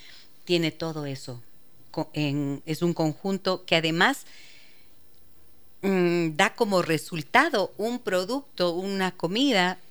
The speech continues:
eh, tan apetecida, tan valorada, tan requerida por el, el público, ¿no es cierto?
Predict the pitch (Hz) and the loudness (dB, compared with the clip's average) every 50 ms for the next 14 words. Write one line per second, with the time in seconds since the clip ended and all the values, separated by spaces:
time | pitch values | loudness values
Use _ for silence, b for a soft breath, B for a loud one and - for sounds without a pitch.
0 | - - 143 143 139 135 131 127 123 127 - - - 226 247 247 220 - - 147 | -10 -6 -6 -4 -4 -4 -6 -8 -10 -12 -8 -4 -2 -2 0 0 -2 -4 -4 -10
1 | - - 139 - - 220 220 220 190 - - - 220 247 240 202 156 143 143 139 | -8 -8 -12 -10 -8 -8 -6 -6 -6 -6 -6 -6 -6 -4 -2 -2 -2 0 0 -2
2 | 143 160 185 190 175 170 - 175 180 196 180 180 - - 127 120 160 180 175 160 | -2 -2 0 0 0 0 0 0 0 0 -2 -6 -8 -10 -14 -10 -6 -6 -6 -6
3 | - - 131 123 123 120 - - - - 135 - - 185 175 151 143 135 - - | -8 -10 -14 -12 -14 -14 -16 -18 -16 -16 -14 -10 -4 -4 -2 -2 -2 -4 -4 -6
4 | 123 127 127 - - 202 208 208 - 170 139 | -6 -6 -6 -6 -2 -2 -2 -2 -2 -6 -8